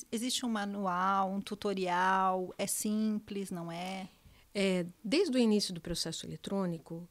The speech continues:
Speaker 2: que nós tivemos lá em dois mil e doze, né, que foi o, a implantação do processo eletrônico, é, o tribunal tem promovido diversos cursos de capacitação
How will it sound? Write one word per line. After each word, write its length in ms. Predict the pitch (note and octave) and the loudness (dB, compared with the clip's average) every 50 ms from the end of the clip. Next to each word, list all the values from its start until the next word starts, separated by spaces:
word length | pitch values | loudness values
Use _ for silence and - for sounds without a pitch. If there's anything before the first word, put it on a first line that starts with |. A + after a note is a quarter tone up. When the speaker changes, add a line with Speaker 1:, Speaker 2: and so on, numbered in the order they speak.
| _ | _
Speaker 2:
que 180 | - - E3+ E3 | -14 -10 -8 -6
nós 160 | F3 E3 D#3+ | -6 -6 -6
tivemos 380 | - - F3 E3 E3 E3+ E3 - | -8 -8 -8 -8 -8 -8 -6 -6
lá 160 | E3+ E3+ E3+ | -6 -6 -4
em 100 | E3 E3 | -4 -4
dois 200 | D#3+ E3 E3 D#3+ | -4 -4 -4 -4
mil 160 | F3+ F3+ E3+ | -4 -4 -6
e 40 | D#3+ | -6
doze, 460 | D#3 - F3+ F#3 F#3 F3+ E3+ D#3+ E3+ | -6 -6 -4 -4 -4 -4 -6 -6 -6
né, 180 | F3 F#3+ G#3 A#3 | -6 -4 -4 -6
que 140 | A#3 - E3+ | -8 -10 -14
foi 240 | - - F#3 E3+ | -12 -10 -8 -8
o, 180 | D#3+ E3 E3 - E3+ G3+ | -8 -8 -10 -12 -14 -12
a 100 | E3+ D#3+ | -10 -8
implantação 720 | E3 F3+ E3 F#3+ F3+ F3+ F3 - D#3+ - - - G3+ G#3 G3+ | -6 -6 -4 -2 -2 -4 -4 -6 -8 -6 -4 -2 0 -2 -2
do 80 | - | -2
processo 460 | E3 - F3+ E3 - - D#3 - - E3+ | -4 -6 -6 -4 -4 -6 -6 -10 -12 -14
eletrônico, 520 | D#3 - - F#3+ G#3 G#3 F#3 E3 - - _ _ - - - - - - - | -12 -8 -6 -4 -2 -2 -4 -6 -8 -14 _ _ -20 -20 -20 -20 -20 -12 -6
é, 200 | - F3 F3 F#3 | -4 -2 -2 -2
o 80 | G3+ | -2
tribunal 400 | G3 - A3 G#3+ G#3 A3 A3 A#3 | -2 -2 -2 0 0 0 0 0
tem 140 | B3 - B3 | 0 -2 -2
promovido 560 | B3 - A3+ G#3 G#3 G3 F3+ G#3 G#3 F#3+ G#3 | 0 0 0 0 0 -2 -2 -4 -4 -4 -4
diversos 760 | G3 F#3 G3+ G3+ F#3+ F3+ G#3+ G#3+ A3+ A3+ - - A#3 A3 - | -6 -6 -6 -8 -6 -4 -2 -2 -2 -4 -6 -8 -6 -8 -8
cursos 600 | - - - A#3 A#3+ A#3+ A#3+ G#3 - - F#3+ E3 | -8 -8 -4 0 0 2 2 0 -2 -4 -4 -4
de 100 | E3+ F#3 | -4 -4
capacitação 880 | - - E3+ - - E3+ - - - - E3+ D#3+ - - F3+ E3+ E3+ E3+ | -6 -6 -8 -6 -8 -8 -8 -8 -10 -10 -8 -6 -4 -2 -2 -2 -4 -4